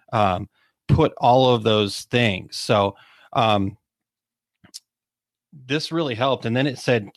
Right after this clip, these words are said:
uh, I'm gonna, and I'm just gonna read this to you because I think this is really good, and, and you don't even really need this, but you could, I, I, you know, there's a m-, bunch of other reasons to use this thing, but, uh,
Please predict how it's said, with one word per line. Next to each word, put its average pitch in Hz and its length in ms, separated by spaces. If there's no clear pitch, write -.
uh, 107 240
I'm 101 80
gonna, 101 120
and 113 120
I'm 120 100
just 120 140
gonna 160 120
read 123 160
this 98 140
to - 120
you 95 40
because 98 220
I 107 60
think 110 120
this 104 140
is 101 100
really 107 200
good, 107 180
and, 98 160
and 101 120
you 104 140
don't 104 320
even 104 320
really 107 240
need 113 240
this, 101 200
but 113 120
you 107 140
could, 120 280
I, - 80
I, - 300
you 107 120
know, 95 160
there's 104 340
a - 20
m-, 110 240
bunch 117 220
of 104 80
other 104 180
reasons 101 380
to 110 120
use 113 320
this 101 240
thing, 98 220
but, 95 300
uh, 98 160